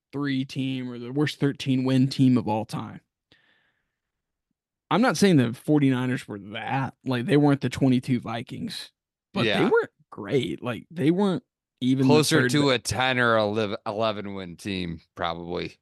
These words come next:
Speaker 1: They weren't even the third best team in the N F C by D V O A in nineteen eighty-one.
Speaker 2: Which is out.
Speaker 1: Dallas, yeah, Dallas, Tampa Bay, Philly were all better in terms of advanced metrics like that.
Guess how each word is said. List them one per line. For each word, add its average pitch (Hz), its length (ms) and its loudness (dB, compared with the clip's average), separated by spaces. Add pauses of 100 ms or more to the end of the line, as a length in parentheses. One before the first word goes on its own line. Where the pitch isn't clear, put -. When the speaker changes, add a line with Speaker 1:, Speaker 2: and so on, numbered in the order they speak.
(560)
Speaker 1:
They 131 160 0
weren't 233 220 4
even 208 200 6
the 143 80 6
third 127 260 0
best 127 220 -6
team 123 180 0
in 117 60 -4
the 113 120 -8
N 113 100 -12
F - 100 -12
C - 420 -8 (420)
by 185 140 -4
D 123 160 0
V 107 180 -6
O 98 100 -6
A 90 200 -8 (400)
in 175 120 2
nineteen 117 320 -2
eighty-one. - 380 -10 (640)
Speaker 2:
Which - 100 -4
is 120 60 2
out. 123 60 2
Speaker 1:
Dallas, 139 500 4 (1400)
yeah, 101 180 -6 (180)
Dallas, 135 720 2
Tampa 127 320 -2
Bay, 147 500 4 (440)
Philly 135 440 0 (720)
were 117 140 -6
all 131 140 0
better 110 360 -8 (460)
in 135 120 0
terms 127 280 0
of 107 360 -8
advanced 123 420 -4
metrics - 400 -4
like - 180 -14
that. - 220 -14